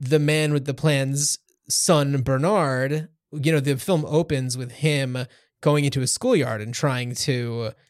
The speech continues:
you know, approach a young girl and then becomes physically, you know, aggressive with her. He quickly gets taken down. And the, <laughs> the, the girl calls him, like, a dummy or something like that. She's like, just calls him, like, an idiot.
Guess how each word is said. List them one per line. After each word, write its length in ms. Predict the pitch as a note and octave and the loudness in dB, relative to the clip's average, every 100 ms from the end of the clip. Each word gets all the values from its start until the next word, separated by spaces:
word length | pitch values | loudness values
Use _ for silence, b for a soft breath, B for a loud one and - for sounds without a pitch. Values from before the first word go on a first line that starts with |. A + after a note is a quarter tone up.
| - | -10
you 100 | A#2+ | -8
know, 240 | A2+ A#2 - | -6 -6 -6
approach 600 | B2 - C3+ B2 - - | -6 0 0 0 -6 -6
a 180 | B2+ A#2+ | -6 -6
young 320 | A#2+ A#2 B2 | -6 -8 -4
girl 320 | E3 A#3+ D3+ | 4 4 4
and 100 | B2+ | 2
then 100 | B2 | -2
becomes 400 | B2 B2 C3+ B2 | -4 -2 -2 -2
physically, 760 | - C#3+ B2 - C3 A#2 A#2 A#2 _ _ | -2 -2 -2 -6 -6 -6 -8 -10 _ _
you 120 | C3 B2+ | -10 -8
know, 340 | A#2 A2+ A2+ - _ _ _ - | -6 -8 -10 -16 _ _ _ -6
aggressive 540 | B2+ F#3 C4+ D#3 B2 | 2 2 4 2 0
with 180 | A#2 - | -2 -6
her. 300 | B2+ F3+ - b b b b b _ | -4 -4 -6 b b b b b _
He 140 | C4 | 0
quickly 240 | C#4+ A3 F3 | 4 4 4
gets 200 | D3 C3+ | 2 2
taken 300 | C#3+ B2 B2 | 0 0 -2
down. 360 | G#2+ G#2+ E3 - _ _ _ - | -4 -4 -6 -8 _ _ _ 0
And 180 | D#3+ D#3+ F#3+ | 2 6 4
the, 480 | - - - C4+ - A3 D3+ | 4 -4 2 4 6 2 2
<laughs> 20 | |
the, 100 | A#3+ | 2
the 100 | A#3 | 4
girl 300 | E3 F3 E3 | 4 4 4
calls 260 | F3 D3 C#3+ | 2 0 -2
him, 60 | D#3+ | -2
like, 220 | C#3+ C#3+ D3+ D#3 C#3+ | -4 -4 -10 -10 -6
a 100 | D3 | -4
dummy 520 | C3 A2+ D3+ E3 C3+ | -4 0 0 2 0
or 180 | B2 B2+ | -2 -4
something 300 | - C#3+ C3+ | -2 -2 -2
like 100 | C#3 | -4
that. 120 | C#3 | -4
She's 120 | C3 C3 | -6 -6
like, 180 | C3 | -8
just 180 | - - | -10 -12
calls 200 | - C3 | -6 -4
him, 60 | B2+ | -4
like, 100 | B2+ | -6
an 80 | B2 | -6
idiot. 400 | A#2 C3+ A2+ | -6 -4 -6